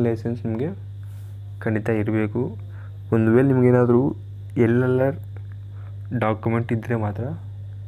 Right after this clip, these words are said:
Rapido Captain-ಅವರು upload ಮಾಡೋಕ್ಕೆ ಅವಕಾಶ ಕೊಡಲ್ಲ. ಬರೀ ನೀವು complete ಆಗಿರೋ license ಐ ಡಿಗೆ ಮಾತ್ರ ಇವರು approval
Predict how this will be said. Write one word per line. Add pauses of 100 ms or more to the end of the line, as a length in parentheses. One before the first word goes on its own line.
(880)
Rapido (120)
Captain-ಅವರು (1300)
upload
ಮಾಡೋಕ್ಕೆ (320)
ಅವಕಾಶ (300)
ಕೊಡಲ್ಲ. (920)
ಬರೀ
ನೀವು (1300)
complete
ಆಗಿರೋ (1500)
license
ಐ
ಡಿಗೆ
ಮಾತ್ರ (180)
ಇವರು (1400)
approval